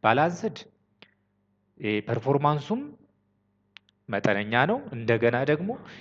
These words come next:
የባትሪ ዩዜጅ፣ የፓወር ዩዜጁም ደግሞ መጠነኛ ነው ማለት ነው። ባላንስድ የሆነ ነው ከሁለቱም። ፓወር ሴቨር ግን በጣም ቀርፋፋ ነው የሚሆነው፣ ግን ፓወር አይጠቀምም ማለት ነው። ሃይ ፐርፎርማንስ ደግሞ ፐርፎርማንሱ በጣም ሃይ ነው፣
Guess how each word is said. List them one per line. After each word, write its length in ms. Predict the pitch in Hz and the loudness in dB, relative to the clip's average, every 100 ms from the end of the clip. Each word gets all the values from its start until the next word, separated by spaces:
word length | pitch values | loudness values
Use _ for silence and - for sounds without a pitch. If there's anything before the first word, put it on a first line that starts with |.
| - 104 | -6 -2
የባትሪ 480 | 110 117 113 113 104 | 4 4 4 0 -6
ዩዜጅ፣ 420 | 98 104 98 85 | -4 -4 -6 -6
የፓወር 420 | 95 95 120 117 110 | -6 -6 -4 -2 -2
ዩዜጁም 440 | 104 117 113 120 | -2 -4 -4 -8
ደግሞ 240 | 120 139 190 | -6 -6 -4
መጠነኛ 460 | 208 120 117 95 80 76 | -4 -4 -6 -10 -10 -8
ነው 100 | 80 | -6
ማለት 200 | 101 78 | -4 -6
ነው። 100 | - | -2
ባላንስድ 440 | 107 104 85 - 76 | -2 0 -4 -10 -16
የሆነ 240 | 76 73 | -14 -16
ነው 160 | 73 - _ _ _ _ _ | -18 -20 _ _ _ _ _
ከሁለቱም። 480 | - 95 87 - - - - - - | -6 -4 -4 -10 -16 -20 -20 -20 -2
ፓወር 240 | 131 151 | 0 0
ሴቨር 300 | - 160 175 175 | 0 -2 -2 -4
ግን 140 | 254 | -4
በጣም 280 | 180 147 202 220 | -4 -2 -4 -2
ቀርፋፋ 420 | 165 - 131 - | -4 -2 -4 -2
ነው 140 | 104 90 | -4 -4
የሚሆነው፣ 360 | 87 110 165 190 | -8 -6 -6 -2
ግን 260 | 107 165 269 - - - - _ _ _ _ _ _ _ _ _ _ _ _ _ _ _ _ _ | 2 2 0 -16 -20 -20 -20 _ _ _ _ _ _ _ _ _ _ _ _ _ _ _ _ _
ፓወር 380 | - 98 107 185 - | -10 -2 2 2 0
አይጠቀምም 760 | - 110 - - - - 92 90 | -4 -4 -6 -10 -10 -14 -16 -16
ማለት 280 | 87 80 80 | -16 -16 -16
ነው። 120 | - | -10
ሃይ 180 | - 117 | -2 0
ፐርፎርማንስ 600 | 127 143 - 151 151 151 143 | 0 -8 -6 -8 -6 -8 -8
ደግሞ 220 | 160 185 196 | -8 -8 -10
ፐርፎርማንሱ 560 | 135 - 151 151 165 - | -10 -8 -8 -6 -8 -8
በጣም 320 | 139 170 170 | -6 -6 -6
ሃይ 220 | 135 143 151 | -4 -4 -4
ነው፣ 140 | 202 | -6